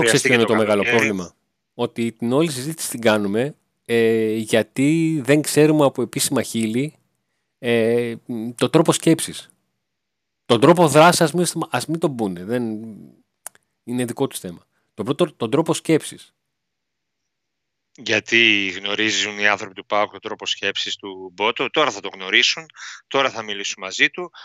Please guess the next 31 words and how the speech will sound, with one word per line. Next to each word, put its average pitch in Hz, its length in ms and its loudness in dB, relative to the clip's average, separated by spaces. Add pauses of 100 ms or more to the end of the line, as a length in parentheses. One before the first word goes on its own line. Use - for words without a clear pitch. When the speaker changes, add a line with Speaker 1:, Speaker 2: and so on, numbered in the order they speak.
(220)
Speaker 2:
Έχουν 143 260 -4
μιλήσει, 143 340 4
έχει 139 180 -2
μιλήσει 139 280 0
ο - 20 -12
μεγάλο 123 280 -2
Speaker 1:
Δε-, 123 60 -4
Speaker 2:
μέτοχος, - 580 -6
ε, 95 300 -6
Speaker 1:
το 135 100 0
Speaker 2:
και 87 120 -8
ο 139 80 -8
Speaker 1:
γνωρι-, 120 240 -2
Speaker 2:
γιος 120 180 2
του 117 120 -8
μαζί. 131 140 0
Speaker 1:
γνωρίζουν 156 420 4
το 156 120 -2
τι 180 160 -4
του 180 120 -4
ζήτησαν. 123 480 -4 (1300)
Γιατί 101 240 -10
του 110 80 -8
Μπότο 113 300 0
Speaker 2:
Ναι. 127 60 2
Speaker 1:
δεν 139 80 2
του 143 80 0
είπαν, 120 240 2
«Έλα 107 180 4
εδώ 98 180 0
να, 98 500 -2